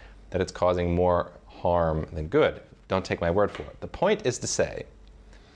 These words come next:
if it turns out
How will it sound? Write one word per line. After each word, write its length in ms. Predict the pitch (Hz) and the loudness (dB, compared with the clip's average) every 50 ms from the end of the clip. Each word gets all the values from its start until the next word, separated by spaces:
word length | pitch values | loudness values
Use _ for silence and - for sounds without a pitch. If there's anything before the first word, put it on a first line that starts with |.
| - - - - - - - - - - - - - - - - - - - - - - - | -20 -20 -20 -20 -20 -20 -20 -20 -20 -20 -20 -20 -20 -20 -20 -20 -20 -20 -20 -20 -20 -8 0
if 220 | 175 226 226 - | 0 0 0 0
it 160 | 165 165 - - | -6 -8 -8 -6
turns 320 | - - 156 151 135 104 | -2 0 2 2 4 4
out 380 | 110 95 82 - - - - | 2 2 2 0 -4 -12 -18